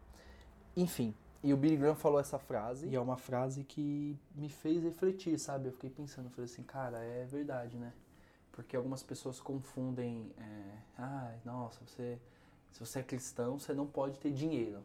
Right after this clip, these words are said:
né? E, e a Bíblia, e até falam assim, "Ai, a Bíblia fala isso e tal", e a Bíblia não diz isso. A Bíblia fala que você não pode ter amor ao dinheiro, então isso não pode entrar no seu coração. Mas a gente vai falar mais sobre isso ao longo do,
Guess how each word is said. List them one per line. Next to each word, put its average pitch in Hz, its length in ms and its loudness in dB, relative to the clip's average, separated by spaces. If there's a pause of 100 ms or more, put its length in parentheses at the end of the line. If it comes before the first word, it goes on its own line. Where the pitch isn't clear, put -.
né? 104 200 -12 (120)
E, 110 420 -14
e 120 40 -4
a 117 60 -2
Bíblia, 123 380 -2 (160)
e 117 60 0
até 120 180 -2
falam 127 240 0
assim, 123 160 -10
"Ai, 131 220 -4
a 113 60 -6
Bíblia 139 280 -2
fala 143 340 -6
isso 117 400 -6
e 160 40 -10
tal", 120 300 -10
e 120 140 -2
a 120 40 -2
Bíblia 131 240 0
não 180 160 -2
diz 131 240 0
isso. 98 260 -10 (580)
A 104 80 -2
Bíblia 113 240 -2
fala 120 240 -4
que 120 80 -10
você 123 200 -8
não 120 100 -4
pode 123 300 -4
ter 135 240 -2
amor 151 560 2
ao 240 120 0
dinheiro, 156 460 -2 (120)
então 110 420 -10
isso 123 240 -6
não 123 40 -4
pode 123 200 -2
entrar 123 200 -6
no 127 100 -6
seu 143 200 -6
coração. - 500 -8 (720)
Mas 196 380 0
a 147 80 2
gente 139 180 2
vai 135 380 10 (140)
falar 117 360 4
mais 113 200 2
sobre 113 260 -2
isso 117 180 -2
ao 110 60 0
longo 113 220 2
do, 110 240 -2